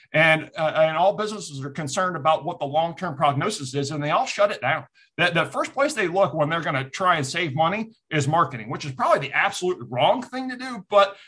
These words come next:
that's what most of them do. So most of my clients just went, "Hey, you know those, th-, those contracts we got? We're gonna go ahead and put those on hold. You know those jobs we had planned for you? We're gonna put those on hold." And so I started going, "Uh-oh."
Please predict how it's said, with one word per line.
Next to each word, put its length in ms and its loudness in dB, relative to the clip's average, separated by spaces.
that's 200 2
what 100 -8
most 240 -2
of 100 -6
them 160 -8
do. 180 -4
So 160 -4
most 220 0
of 60 -10
my 120 0
clients 320 -4
just 160 -10
went, 180 -8
"Hey, 220 -4
you 120 -10
know 120 -8
those, 360 -8
th-, 140 -4
those 300 -2
contracts 500 0
we 80 -16
got? 260 2
We're 80 -8
gonna 120 -8
go 60 -4
ahead 100 -2
and 80 -10
put 160 -4
those 180 -2
on 100 -6
hold. 200 -2
You 60 -8
know 80 -8
those 160 -4
jobs 300 2
we 100 -8
had 120 -4
planned 300 -8
for 120 -10
you? 140 -10
We're 80 -8
gonna 120 -8
put 160 -6
those 180 -4
on 140 -4
hold." 320 -6
And 100 -8
so 340 -2
I 140 -2
started 240 -6
going, 200 2
"Uh-oh." 340 0